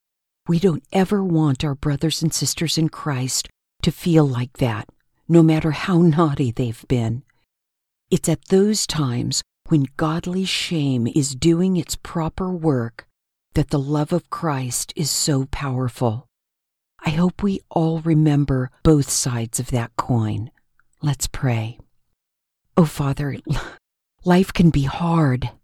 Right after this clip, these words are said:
I mean, I don't want to sound whiny, but whether a person is on the receiving end of the whip or doling out the discipline, it's hard. Lord, we need your wisdom.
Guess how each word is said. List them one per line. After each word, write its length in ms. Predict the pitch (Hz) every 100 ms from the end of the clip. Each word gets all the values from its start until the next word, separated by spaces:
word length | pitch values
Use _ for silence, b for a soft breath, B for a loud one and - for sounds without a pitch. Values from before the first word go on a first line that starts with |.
| _ _ _ _ _ _
I 60 | 196
mean, 280 | 185 190 175 _ -
I 80 | 180
don't 160 | 208
want 140 | 196 170
to 60 |
sound 360 | 151 - 131 127
whiny, 720 | - 151 143 151 170 196 202 - _ _ _ _ _ -
but 240 | 170 156
whether 260 | 180 190 170
a 80 |
person 480 | 156 - 208 - 196
is 160 | 170 147
on 140 | 151
the 80 | 151
receiving 840 | 143 151 - - 196 202 214 208
end 280 | - 202 202
of 140 | 208 -
the 100 | 190
whip 340 | 196 196 - - _ _ _ -
or 120 | 156
doling 540 | 156 165 160 175 185
out 200 | 185 180
the 60 | 196
discipline, 760 | 170 170 - 147 160 135 135 127 _ _ _
it's 200 | - -
hard. 580 | - 151 147 139 131 - _ _ _ _ _ _ _ -
Lord, 300 | 180 170 160
we 100 | 160
need 420 | 160 160 175 175
your 220 | 165 170
wisdom. 720 | 151 165 156 151 160 139 147